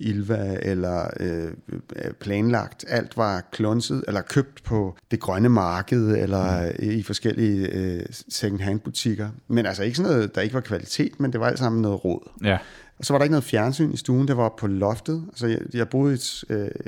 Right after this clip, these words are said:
Speaker 1: rækkehus på Frederiksberg, hvor der var kælder, stue, første sal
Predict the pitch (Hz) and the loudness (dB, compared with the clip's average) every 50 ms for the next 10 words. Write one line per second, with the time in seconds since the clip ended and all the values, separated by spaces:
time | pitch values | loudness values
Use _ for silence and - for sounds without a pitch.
0 | - - 98 98 110 120 135 127 135 147 - - - - - 107 - - 107 95 | -6 -4 -4 -2 -2 -2 -2 -2 -4 -4 -6 -10 -12 -10 -10 -8 -6 -6 -6 -6
1 | - - - 117 - - 139 - - _ - 107 110 107 107 104 104 104 98 95 | -6 -6 -4 -4 -4 -4 -6 -10 -20 _ -4 -2 0 2 2 2 2 2 0 0
2 | 92 - - - - - - - - 120 117 120 139 143 139 - _ _ _ - | -2 -4 -6 -10 -16 -18 -8 -2 0 2 2 2 0 -2 -4 -8 _ _ _ -16
3 | - - 123 113 110 117 127 131 143 139 - - 107 101 104 - - 110 104 - | -6 -2 0 2 2 0 -2 -4 -6 -8 -4 -2 -2 -2 -2 -2 -2 -4 -4 -4